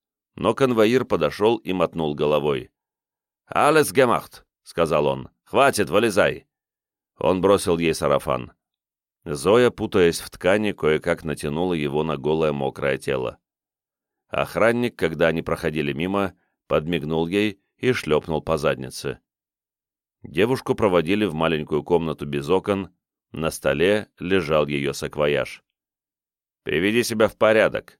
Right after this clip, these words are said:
десять минут». Конвоир вышел, закрыв дверь. Зоя примерно догадывалась, для чего ей приказали вымыться и накраситься. На стене висело мутное зеркало — она хотела разбить его, а потом перерезать себе вены,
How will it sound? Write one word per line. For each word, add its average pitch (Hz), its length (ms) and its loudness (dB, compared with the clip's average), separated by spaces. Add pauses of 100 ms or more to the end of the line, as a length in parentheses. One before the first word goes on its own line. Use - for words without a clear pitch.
(140)
десять 110 400 0
минут». 104 400 -4 (500)
Конвоир 78 500 0
вышел, 95 340 -4
закрыв 78 440 -4
дверь. 67 360 -8 (960)
Зоя 107 380 2
примерно 113 520 2
догадывалась, 76 880 0
для 80 220 -6
чего 87 280 -2
ей 90 140 2
приказали 78 640 -2
вымыться 101 560 -2
и 90 60 -2
накраситься. 87 840 -4 (560)
На 85 200 -2
стене 101 340 -2
висело 92 400 0
мутное 82 400 -4
зеркало — 85 640 0 (440)
она 92 220 -2
хотела 92 400 2
разбить 87 560 0
его, 69 320 -4 (400)
а - 140 -4
потом 107 280 2
перерезать 92 600 2
себе 85 320 -2
вены, 76 480 -2